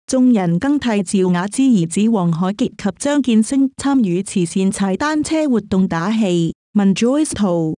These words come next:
莫慶輝。吳千語表示每星期會做兩次健身運動，男友林如 S 有陪她，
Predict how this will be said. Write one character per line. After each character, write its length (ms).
莫 180
慶 240
輝。 300
吳 180
千 200
語 160
表 200
示 240
每 200
星 240
期 260
會 220
做 180
兩 240
次 180
健 240
身 220
運 220
動， 400
男 320
友 160
林 360
如 40
S 220
有 200
陪 300
她， 420